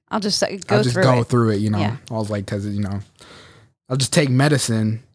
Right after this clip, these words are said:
Speaker 2: and then I just feel like, I don't know.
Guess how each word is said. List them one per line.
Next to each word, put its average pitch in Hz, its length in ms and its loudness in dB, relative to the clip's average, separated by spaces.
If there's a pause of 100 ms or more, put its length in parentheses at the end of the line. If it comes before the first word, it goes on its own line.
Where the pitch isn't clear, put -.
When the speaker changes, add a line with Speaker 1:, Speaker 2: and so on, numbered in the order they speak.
(140)
Speaker 2:
and 113 220 2
then 104 500 0 (760)
I 117 60 -6
just 113 160 -6
feel 120 160 -2
like, 107 200 -4 (520)
I 107 60 -8
don't 98 100 -6
know. 95 100 -10